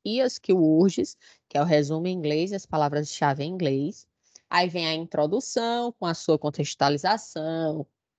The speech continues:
justificativa, pergunta, hipótese, objetivos, do mesmo jeito do projeto. Se você quiser acrescentar, mudar alguma coisa, ok, mas não tem necessidade, né? A não ser que realmente precisasse de correção.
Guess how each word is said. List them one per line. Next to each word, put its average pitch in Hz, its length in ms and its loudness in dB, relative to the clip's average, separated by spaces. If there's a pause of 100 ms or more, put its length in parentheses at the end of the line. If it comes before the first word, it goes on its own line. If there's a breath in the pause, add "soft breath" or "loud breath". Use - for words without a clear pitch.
(100)
justificativa, 156 920 -2
pergunta, 170 640 -2
hipótese, 160 520 4
objetivos, 175 840 2 (380 soft breath)
do 269 60 -4
mesmo 381 360 4
jeito 233 400 6
do 247 100 -4
projeto. 285 640 2
Se 440 320 -2
você 330 280 -8
quiser 196 260 -6
acrescentar, 151 720 -2
mudar 147 260 -2
alguma 147 280 -2
coisa, 185 360 0
ok, 175 540 2 (280)
mas 233 200 0
não 240 180 -6
tem 214 160 -4
necessidade, 220 800 2
né? 180 100 2
A 170 60 2
não 180 80 -4
ser 170 180 0
que 202 100 0
realmente 180 320 0
precisasse 147 440 -2
de 156 60 -4
correção. 185 500 -4